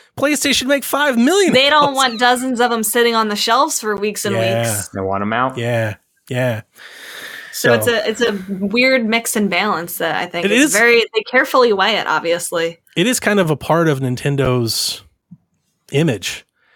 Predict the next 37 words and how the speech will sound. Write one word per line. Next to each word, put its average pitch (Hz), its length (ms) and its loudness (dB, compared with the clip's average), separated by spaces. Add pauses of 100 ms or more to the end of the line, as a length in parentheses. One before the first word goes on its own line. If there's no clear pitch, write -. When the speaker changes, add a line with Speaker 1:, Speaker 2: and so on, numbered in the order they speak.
(300)
Speaker 1:
Like, 117 180 -4
that's 135 240 -2
been 165 200 0
something 147 320 0
that's 127 200 -2
stuck - 440 -4
with 120 120 -6
Nintendo. 120 440 -2
As 113 140 -2
a - 20 0
Nintendo 165 400 0
fan, 143 340 -2 (420)
I've 135 160 -2
heard 147 240 -2
that 143 160 0
from 139 180 -4
non-Nintendo 127 640 0
fans 107 340 -4
for 107 220 -6 (320)
fifteen 113 420 -6
years. - 260 -12 (300)
Speaker 3:
I 139 100 0
think 208 160 2
another 135 320 4
infamous 120 600 -2
one 104 220 0
was 101 320 -4
the 107 260 -4
N 110 100 -4
E 107 100 0
S 107 260 -2
and 104 120 -4
S 98 240 -6
N 110 60 -4
E - 40 -2
S 107 140 -2
Classic, 117 640 -2